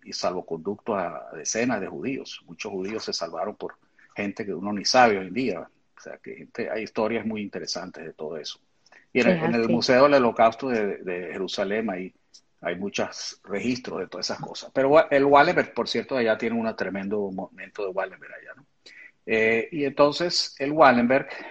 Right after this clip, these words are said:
Speaker 1: se viene a Hungría y empezó a, con su diplomacia, obviamente se tenía que,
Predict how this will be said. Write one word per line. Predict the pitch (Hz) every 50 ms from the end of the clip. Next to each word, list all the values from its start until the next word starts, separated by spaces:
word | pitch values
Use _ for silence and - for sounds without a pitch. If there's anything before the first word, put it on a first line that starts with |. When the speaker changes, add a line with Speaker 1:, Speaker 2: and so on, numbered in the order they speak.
| - -
Speaker 1:
se | - - 110 107
viene | 107 104 104 117
a | 123
Hungría | 135 139 147 143 131 123 123 135 - _ _ _ _ _ _ _ _ _ _
y | - 117
empezó | 110 104 - 113 117 - - 117 117 120 123
a, | 123 123 123 123 120 113 110 98 85 85 - - -
con | - 101 98
su | - - 120
diplomacia, | 117 120 117 139 139 135 135 131 120 117 - - 123 123 123 123 - - _ _ _ _ _ _ _ _ _ _ _ _ _ _
obviamente | - 107 110 117 120 113 113 110 101 - 117
se | - - 101
tenía | - 104 95 98 101 101
que, | - 123 120 113 110 101 95 82 - -